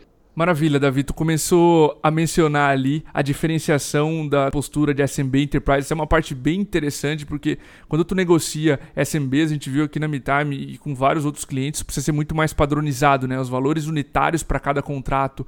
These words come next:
e as entregas de valor são muito semelhantes, então precisa ser mais padronizado e mais justo com todos os clientes, essa postura que tu mencionou. E no Enterprise, cada um deles, né, essa, essa própria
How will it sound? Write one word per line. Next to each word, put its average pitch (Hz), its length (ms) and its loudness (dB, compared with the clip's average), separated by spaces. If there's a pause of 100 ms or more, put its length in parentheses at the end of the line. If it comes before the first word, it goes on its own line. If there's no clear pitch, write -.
(420)
e 156 140 4
as 151 120 2
entregas 160 540 0
de 151 100 -8
valor 139 380 -2
são 151 160 -4
muito 147 400 -6 (200)
semelhantes, 151 720 -2
então 139 340 -4 (300)
precisa - 280 -4
ser 165 60 0
mais 151 220 0
padronizado 147 640 0
e 151 40 -2
mais 151 200 -2
justo 139 520 -6
com 151 180 -4
todos 147 240 -4
os 143 140 -8
clientes, 139 420 -4
essa 135 180 -6
postura 143 380 -4
que 139 60 -16
tu - 120 -14
mencionou. 143 640 -4 (300)
E 185 140 0
no 214 100 0
Enterprise, 180 600 0
cada 175 360 -2
um 165 200 -6
deles, 151 340 -2
né, 135 80 -4
essa, 135 360 -8
essa 139 240 -8
própria 139 400 -2